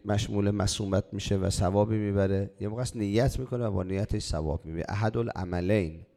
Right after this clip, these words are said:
یکی از عملها هستش. خود نیت، که من نیت دارم این کار رو انجام بدم. شما مثلاً فرض بفرمایید می‌خواید برید نماز جمعه، یه دفعه مهمون می‌رسه، واقعاً قصدم داشتید برید نماز جمعه، ثوابشو بهتون خدا می‌ده.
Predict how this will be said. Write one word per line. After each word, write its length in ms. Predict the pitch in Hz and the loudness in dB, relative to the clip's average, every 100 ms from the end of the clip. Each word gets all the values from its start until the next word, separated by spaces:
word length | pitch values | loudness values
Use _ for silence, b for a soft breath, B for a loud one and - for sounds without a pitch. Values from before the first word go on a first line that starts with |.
| b b b b b b - | b b b b b b 2
یکی 280 | 117 - 107 | 2 4 2
از 180 | 101 | 2
عملها 500 | - 85 69 73 82 | -2 -4 -2 0 0
هستش. 580 | 67 - - - - - - | -2 -6 -10 -10 -14 -18 -20
خود 360 | - 127 135 | 0 4 4
نیت، 680 | 127 113 92 92 78 - - - _ _ | 2 0 2 2 2 -2 -8 -8 _ _
که 120 | - | -4
من 100 | 92 | -2
نیت 380 | 92 98 101 98 | 2 6 6 4
دارم 320 | 85 82 80 104 b b b b b - | 2 0 0 -4 b b b b b -10
این 80 | 95 | 2
کار 160 | 85 | 2
رو 60 | 78 | 4
انجام 380 | 82 85 85 82 | 0 -2 -2 -2
بدم. 180 | 85 | -4
شما 320 | - 95 95 95 | -2 0 0 2
مثلاً 380 | 87 - 87 | 0 0 0
فرض 280 | 87 87 87 | 0 2 0
بفرمایید 420 | 87 87 87 87 | 0 0 0 -2
می‌خواید 280 | 87 - 90 - - _ _ _ _ _ - | -4 0 -2 -2 -20 _ _ _ _ _ 4
برید 300 | 92 92 87 | 4 4 2
نماز 300 | 87 98 101 | 4 4 4
جمعه، 480 | 95 92 87 - | 4 2 2 0
یه 120 | 107 90 | 2 2
دفعه 200 | 92 95 | 2 0
مهمون 420 | 92 101 110 101 | 0 0 0 0
می‌رسه، 640 | 82 78 82 - 85 87 - | 0 0 0 -2 -4 -4 -2
واقعاً 200 | 92 87 | 0 2
قصدم 440 | 92 98 107 - 104 | 2 0 0 0 0
داشتید 460 | 110 - 127 123 | 0 0 -2 0
برید 260 | 104 104 98 | 0 0 0
نماز 280 | 92 90 95 | 0 0 -2
جمعه، 340 | 92 85 71 | -2 -2 -2
ثوابشو 500 | - 90 92 80 92 | 0 2 2 2 0
بهتون 260 | 80 - 73 | -2 -2 -6
خدا 280 | 71 71 67 | -4 -2 -4
می‌ده. 280 | 53 - | -6 -12